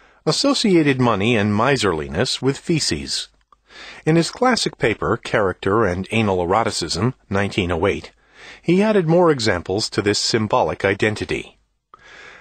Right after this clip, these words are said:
The connections between the complexes of interest in money and of defecation, which seem so dissimilar,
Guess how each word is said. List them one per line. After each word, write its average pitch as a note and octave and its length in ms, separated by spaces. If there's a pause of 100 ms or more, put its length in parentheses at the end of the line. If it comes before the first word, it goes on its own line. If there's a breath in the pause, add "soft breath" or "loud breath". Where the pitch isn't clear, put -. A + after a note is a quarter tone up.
(200 loud breath)
The D#3+ 100
connections G#3+ 640
between - 340
the A2+ 80
complexes A2 720
of G2 100
interest G2+ 460
in E2 140
money F#2 400
and D#2+ 180
of D#2 140
defecation, G2 720 (320 loud breath)
which - 180
seem A2+ 260
so A#2 220
dissimilar, F#2+ 640